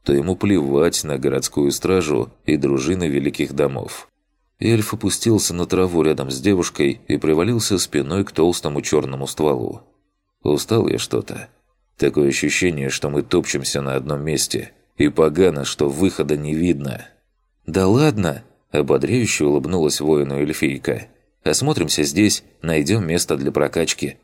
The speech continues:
Ну, в крайнем случае, травничество с алхимией прокачаем». «Может, в город пока вернуться? Побегать по социалке?» Посмотрел на девушку Макс. «Какой-никакой, а всё-таки опыт, да и безопаснее там». «Ты слышал, что Гелиона говорила?»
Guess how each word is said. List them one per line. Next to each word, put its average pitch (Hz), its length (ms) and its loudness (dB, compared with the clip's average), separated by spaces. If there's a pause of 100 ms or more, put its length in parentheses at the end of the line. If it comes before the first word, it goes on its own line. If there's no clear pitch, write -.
(120)
Ну, 139 160 4
в - 80 -4
крайнем 87 280 0
случае, 87 440 2
травничество 85 720 2
с 82 100 0
алхимией 78 500 0
прокачаем». 71 840 -2 (540)
«Может, 73 460 -2
в 67 140 -4
город 98 340 2
пока 78 220 0
вернуться? 73 640 0 (220)
Побегать 80 480 2
по 71 100 -2
социалке?» 78 800 0 (340)
Посмотрел 71 560 0
на 92 200 -2
девушку 69 400 -2
Макс. - 400 -6 (380)
«Какой-никакой, 80 800 2
а 76 40 2
всё-таки 78 360 0
опыт, 80 480 0
да 71 180 0
и 67 80 2
безопаснее 69 640 -2
там». 65 320 -2 (580)
«Ты 82 140 2
слышал, 151 380 2
что - 240 0
Гелиона 85 540 4
говорила?» 76 580 2